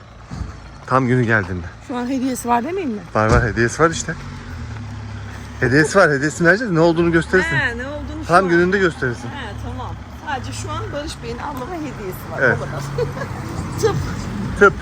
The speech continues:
Speaker 2: On iki Ağustos'ta ablamın doğum günü ya.
Speaker 1: Evet.
Speaker 2: Damat erkenden doğum günü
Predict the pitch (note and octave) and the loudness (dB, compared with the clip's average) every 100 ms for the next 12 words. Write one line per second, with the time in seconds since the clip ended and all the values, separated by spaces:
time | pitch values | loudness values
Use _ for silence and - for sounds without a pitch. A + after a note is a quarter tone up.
0 | - - A3+ B3+ C#4+ C#4 C4 - C4 C4 | -8 -6 -4 -4 -2 -2 -2 -6 -8 -8
1 | B3+ B3+ C4 B3+ B3+ C4 C4 A4 G#4+ E3+ | -8 -6 -6 -6 -6 -6 -6 -6 -2 -2
2 | E3+ C#3 D3+ - - - G#3 A#3+ F4+ - | 4 4 4 0 -10 -2 0 2 -2 -4
3 | - G#3 - B3+ A#3+ F#4+ A#3+ G#3+ A3+ G3+ | -4 -4 -4 -4 -4 -4 -4 -4 -4 -8